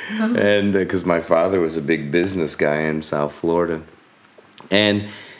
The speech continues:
Speaker 2: and she said, "Well, in your college is a big theater department, go, you, you know," which I didn't even know on the other side of the university is a theater department. And she said, "You should go there and take some classes, you know, first if you wanna get some training."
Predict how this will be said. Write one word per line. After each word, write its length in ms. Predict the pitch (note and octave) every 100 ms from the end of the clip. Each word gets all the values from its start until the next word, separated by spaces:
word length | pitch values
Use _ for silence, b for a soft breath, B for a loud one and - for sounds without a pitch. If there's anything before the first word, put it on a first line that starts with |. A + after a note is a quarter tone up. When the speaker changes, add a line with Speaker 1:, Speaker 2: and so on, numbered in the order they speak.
| B _
Speaker 2:
and 380 | G2 G2+ G2+ G2
she 160 | - G2
said, 220 | A2 G2
"Well, 220 | G#2 G#2+
in 200 | G#2+ A#2
your 140 | B2+ A2+
college 460 | C3+ C#3+ D#3+ A#2+
is 120 | A2+
a 60 | G#2+
big 260 | G#2+ A#2 F#2
theater 360 | C3 D#3+ C#3
department, 640 | A2 G#2 G2+ A2 A#2+ B2 A2+
go, 80 | G#2+
you, 160 | A2
you 200 | G2+ G#2+
know," 220 | G2+ G2+ A#2
which 300 | G2 G2+ G2+
I 60 | F#2+
didn't 220 | G#2+ A2
even 260 | G#2 G2
know 260 | G#2 A#2 G2+
on 100 | F#2+
the 120 | F2
other 180 | G2 G#2+
side 280 | G#2+ G#2+ G#2
of 60 |
the 60 | G2+ G#2+ G#2+
university 460 | G#2 A#2 A2+ F#2+
is 120 | F2+
a 80 | F#2
theater 400 | F2+ A2+ A2+ G2+ F#2
department. 640 | F2 F#2 F#2+ G2 G#2 G#2
And 120 | G2 F2+
she 140 | G2+
said, 160 | F#2+ G#2
"You 100 | A2
should 160 | G#2
go 180 | G#2+ B2+
there 200 | A#2+ A2+
and 180 | G#2+ G#2+ B B B
take 220 | - G#2 G2
some 180 | G#2+
classes, 680 | G2+ A#2+ C3 D#3+ - C2+ B1 D#2
you 60 |
know, 180 | C#2+ C2
first 360 | - D2+ C#2+ C#2
if 140 | -
you 100 | D#2
wanna 220 | D2+ D2
get 200 | D2+ D2+
some 160 | - D#2+
training." 480 | - G#2+ A2+ D#2